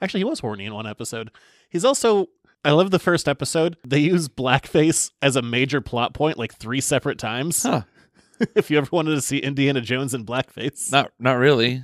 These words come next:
Speaker 2: I had not, uh
Speaker 1: And he was very excited about meeting slaves.
Speaker 2: Okay.
Speaker 1: Like, to the point where the characters of the show were like, "Calm down, kid.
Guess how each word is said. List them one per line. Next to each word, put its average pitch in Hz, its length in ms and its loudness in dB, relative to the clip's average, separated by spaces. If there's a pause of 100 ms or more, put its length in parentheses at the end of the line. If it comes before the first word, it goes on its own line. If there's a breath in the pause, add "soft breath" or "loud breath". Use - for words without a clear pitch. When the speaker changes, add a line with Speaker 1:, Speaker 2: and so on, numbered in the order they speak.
Speaker 2:
I - 140 -4
had 120 200 -2
not, 120 500 2
uh 101 280 6 (720)
Speaker 1:
And 101 80 -6
he 143 80 2
was 131 160 0
very 123 420 0
excited 110 420 -2
about 107 240 -6
meeting 107 280 -6
slaves. 107 640 -6 (300)
Speaker 2:
Okay. 135 340 2
Speaker 1:
Like, 147 80 0
to 147 80 0
the 135 80 -6
point 156 220 2
where 123 80 0
the 113 80 -4
characters 135 400 -2
of 110 60 -12
the 107 60 -12
show - 140 -6
were 107 80 -4
like, 101 140 -10
"Calm 131 160 -6
down, 90 180 -8
kid. 95 180 -12